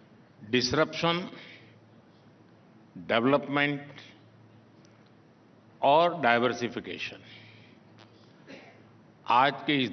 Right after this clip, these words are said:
दौर में ये बहुत ही चर्चित शब्द है और disruption, development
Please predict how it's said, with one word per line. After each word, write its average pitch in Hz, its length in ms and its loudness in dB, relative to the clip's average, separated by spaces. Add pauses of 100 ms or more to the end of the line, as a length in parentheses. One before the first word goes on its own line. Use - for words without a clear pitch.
दौर 131 300 2
में 92 600 -10 (1400)
ये 117 120 0 (160)
बहुत 131 520 0
ही 127 240 -4 (320)
चर्चित 135 520 -2
शब्द 98 380 -6
है 95 300 -10 (2500)
और 175 260 2
disruption, 196 720 0 (380)
development 151 800 0